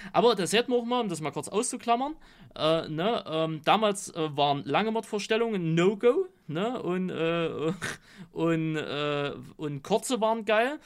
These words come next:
Und heute, äh, wird halt rumgeheult, dass die Videos zu kurz sind und doch eher länger sein sollen, dass man sich mehr <laughs> Zeit lassen soll. Es ist Wahnsinn. Also, je nachdem, in welchem Jahr du unterwegs bist, äh, hat wohl jeder so einen anderen, eine andere Meinung, was halt das Richtige wäre. Da mal,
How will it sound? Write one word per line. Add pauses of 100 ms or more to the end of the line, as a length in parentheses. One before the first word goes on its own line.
(160)
Und
heute, (240)
äh,
wird
halt
rumgeheult,
dass
die
Videos
zu
kurz
sind
und
doch
eher
länger
sein
sollen,
dass
man
sich
mehr
<laughs>
Zeit
lassen
soll.
Es
ist
Wahnsinn.
Also, (320)
je
nachdem,
in
welchem
Jahr
du
unterwegs
bist,
äh,
hat
wohl
jeder
so
einen
anderen,
eine
andere
Meinung,
was
halt
das
Richtige
wäre. (840)
Da
mal,